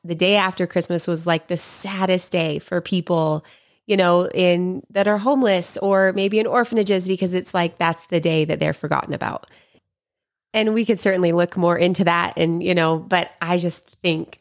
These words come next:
that's all I had to read. And now I wanna start a tradition that the day after Christmas, 'cause what is the day after Christmas?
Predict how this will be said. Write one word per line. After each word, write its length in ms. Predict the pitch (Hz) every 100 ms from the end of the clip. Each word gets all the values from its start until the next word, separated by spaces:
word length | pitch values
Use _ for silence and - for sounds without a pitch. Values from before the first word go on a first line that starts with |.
| _
that's 200 | 190 190
all 100 | 160
I 60 | 151
had 160 | 165 165
to 80 |
read. 300 | 175 247 208 -
And 160 | 180 170
now 200 | 170 196
I 100 | 185
wanna 220 | 175 170
start 260 | - 165 175
a 40 |
tradition 600 | 185 190 196 190 175 175
that 160 | 175 180
the 60 |
day 180 | 170 185
after 240 | 185 185
Christmas, 360 | 175 220 202 -
'cause 200 | 240 -
what 120 | 294
is 160 | 320 269
the 60 | 156
day 120 | 151
after 260 | 120 - 156
Christmas? 520 | 156 - - -